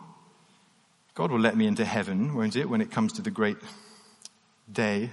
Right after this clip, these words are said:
of judgment?" But it's striking here in our passage that nice tenants who don't pay rent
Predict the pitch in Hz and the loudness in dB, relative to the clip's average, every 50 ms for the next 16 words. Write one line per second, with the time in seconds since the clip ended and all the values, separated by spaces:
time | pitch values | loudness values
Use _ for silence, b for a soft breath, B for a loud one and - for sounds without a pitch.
0 | - - 123 95 95 - 113 101 101 - - - 101 - - - - b b b | -8 -10 -10 -8 -6 -4 -4 -2 -2 -4 -4 -4 -4 -6 -6 -8 -14 b b b
1 | b b b b b b b b b b b _ _ _ _ _ _ _ _ _ | b b b b b b b b b b b _ _ _ _ _ _ _ _ _
2 | - 160 - - - - 180 - 185 - - 113 110 110 98 95 101 104 101 104 | -12 -8 -4 -2 -2 -2 -2 -4 -4 -2 -2 -2 0 0 0 0 0 2 2 2
3 | 104 104 - - - 110 - - 107 101 101 - - 113 - - b b b b | 2 0 0 -2 -4 -4 -4 -6 -8 -10 -8 -6 -6 -6 -6 -8 b b b b
4 | b b b b b b b _ _ _ _ _ _ _ - - - - _ - | b b b b b b b _ _ _ _ _ _ _ -20 -20 -20 -20 _ -2
5 | 135 139 160 165 156 - - - - - - - - 196 196 175 123 101 104 - | 2 4 6 6 4 2 0 -4 -6 -12 -12 0 4 4 6 6 4 2 0 -2
6 | 135 120 139 139 139 - - 143 139 120 160 156 107 98 | 0 0 0 0 0 0 0 0 0 2 2 2 2 2